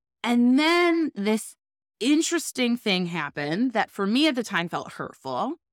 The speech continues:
which was when I left, like, the week I left and then was transitioning to working on my own, like, I didn't hear from them.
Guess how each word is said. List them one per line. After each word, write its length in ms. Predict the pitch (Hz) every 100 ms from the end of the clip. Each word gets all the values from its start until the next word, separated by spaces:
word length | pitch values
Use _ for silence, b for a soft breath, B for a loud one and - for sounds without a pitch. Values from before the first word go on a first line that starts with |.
| _ _ _ _
which 440 | 196 220 254 247
was 680 | 220 220 208 196 190 190 175 - _ -
when 380 | 160 185 214
I 140 | 311 349
left, 520 | 254 165 135 214 -
like, 140 | 190 -
the 100 | 208
week 360 | 170 214 262
I 140 | 302 285
left 380 | 208 175 170 -
and 120 | 170
then 100 | 170
was 120 | 165
transitioning 560 | - 170 165 160 190 185
to 100 | 151
working 300 | 165 160 185
on 100 | 175
my 200 | 175 175 -
own, 420 | 151 151 165 277 - _ _
like, 120 | 190
I 100 | 214
didn't 340 | 202 196 214 -
hear 240 | - 170
from 220 | 165 139
them. 220 | 135 60